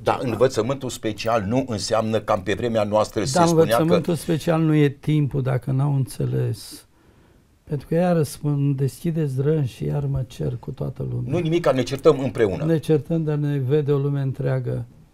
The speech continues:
Speaker 2: Uh, trebuie să mă întorc în, uh, istoricul învățământului. În o mie nouă sute nouăzeci și șapte, în decembrie nouăzeci și șase și până în decembrie nouăzeci și șapte, a fost un ministru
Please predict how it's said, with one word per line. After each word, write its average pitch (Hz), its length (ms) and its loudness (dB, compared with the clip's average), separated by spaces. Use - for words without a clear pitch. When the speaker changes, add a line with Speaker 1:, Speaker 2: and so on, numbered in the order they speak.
Speaker 2:
Uh, 151 220 2
trebuie 180 260 0
să 190 160 -4
mă 185 100 0
întorc 185 440 -2
în, 180 200 0
uh, 175 260 0
istoricul 151 680 0
învățământului. 123 920 -4
În 143 100 -2
o 147 80 -2
mie 190 160 0
nouă 180 160 0
sute 165 200 -4
nouăzeci 156 300 -2
și - 60 -16
șapte, 185 560 -6
în 135 160 -4
decembrie 160 540 0
nouăzeci 151 280 2
și - 40 -14
șase 143 360 -4
și - 220 -8
până 143 320 -2
în 127 280 -2
decembrie 135 560 -4
nouăzeci 135 260 -2
și - 60 -18
șapte, 175 280 -6
a 160 60 -2
fost 170 300 -6
un 160 120 -8
ministru 151 680 -8